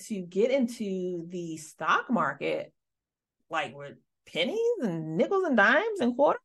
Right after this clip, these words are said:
I was like, "Okay, I can do that. Like, okay, I can play with that." And so that's, that's what sort of drew me to Acorns. It's a free app. It's a, it's free to use. Well, let me, hold on. That's what drew me to Acorns.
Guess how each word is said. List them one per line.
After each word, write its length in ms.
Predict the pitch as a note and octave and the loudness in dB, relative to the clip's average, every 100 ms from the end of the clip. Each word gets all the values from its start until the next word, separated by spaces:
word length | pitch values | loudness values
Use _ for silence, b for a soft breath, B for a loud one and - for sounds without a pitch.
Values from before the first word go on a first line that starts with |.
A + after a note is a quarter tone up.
| _ | _
I 140 | D4 A#3+ | -6 -4
was 100 | F#3+ | -6
like, 160 | F#4+ - | -6 -6
"Okay, 180 | B4 C#4+ | -2 0
I 140 | D4+ G4 | 0 0
can 120 | A#3 | -2
do 160 | B3 | 0
that. 320 | F#3+ D3+ D#3+ F3+ | 0 -2 -6 -10
Like, 240 | G3 G3 - | -10 -10 -10
okay, 380 | - F3+ - - B B B | -4 -4 -4 -8 B B B
I 100 | G#4 | -4
can 120 | - | 0
play 160 | C#4 E3+ | 0 0
with 140 | D3 | -2
that." 200 | - - - _ B B A#3+ | -8 -10 -12 _ B B 2
And 460 | C#4+ D#4 D#4 D#4 - | 6 8 8 6 -2
so 200 | - D4 | 2 6
that's, 580 | C4+ G3+ G3+ - - - _ | 6 4 0 -8 -16 -18 _
that's 520 | F#3+ G3+ G#3+ A#3 A#3+ G3+ | -2 2 4 4 0 -2
what 280 | G#3 - | 0 0
sort 200 | - A3+ | 0 0
of 120 | G3+ F3+ | 2 2
drew 200 | F#3+ A3 | 2 2
me 180 | A#3 | 0
to 360 | C4 C4+ A#3 A#3+ | -6 -2 -2 0
Acorns. 520 | G#3+ F#3+ - F#3 G3 A3+ | 0 0 0 2 2 0
It's 140 | A#3+ | 2
a 80 | C#4 | 2
free 600 | C#4 A#3+ B3+ C4 E4 F#4+ | 2 -6 -4 -2 -4 2
app. 300 | G3 G3+ G#3+ | 2 2 2
It's 140 | A#3 A3+ | -2 -2
a, 60 | - - | -4 -4
it's 200 | A3+ - | -4 -4
free 240 | A3+ B3 | -2 0
to 60 | D#4+ | -2
use. 300 | B3+ B3 A3 | -2 -2 6
Well, 260 | G#3 G3+ B B _ _ _ _ _ _ - | 6 6 B B _ _ _ _ _ _ -18
let 320 | F#2+ D3+ D#3+ | -14 -6 -4
me, 180 | D#3 D3 | -4 -4
hold 240 | D3 D3 | -2 -2
on. 140 | D3+ - _ _ _ _ _ _ _ - | -4 -10 _ _ _ _ _ _ _ -4
That's 280 | E3+ E3 C#4+ | 0 0 -2
what 120 | C4+ | -4
drew 180 | D4 B3 | 2 2
me 120 | G3 | 4
to 60 | |
Acorns. 640 | C#3 D#3 - C#3 D3 A#3 | 0 -2 -6 -8 -6 -8